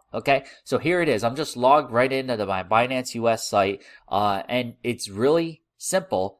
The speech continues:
They make it really nice and easy for you. Now, we're gonna walk you step by step, but I want to,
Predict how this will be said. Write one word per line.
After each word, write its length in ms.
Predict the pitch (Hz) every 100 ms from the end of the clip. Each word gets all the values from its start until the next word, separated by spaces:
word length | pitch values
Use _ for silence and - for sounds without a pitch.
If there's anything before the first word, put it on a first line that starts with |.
| _ -
They 160 | 113
make 280 | 110 127 131
it 180 | 135 107
really 320 | 117 139 139
nice 240 | 123 123
and 100 | 110
easy 180 | 110 101
for 120 | -
you. 100 | 92
Now, 280 | 92 143 113 - _ - _ _ -
we're 140 | 113
gonna 120 | 131
walk 280 | 143 185 208
you 80 | 196
step 280 | - 175 165
by 120 | 143
step, 360 | - 170 -
but 240 | 131 120 -
I 80 | 117
want 280 | 127 160
to, 340 | - 165 147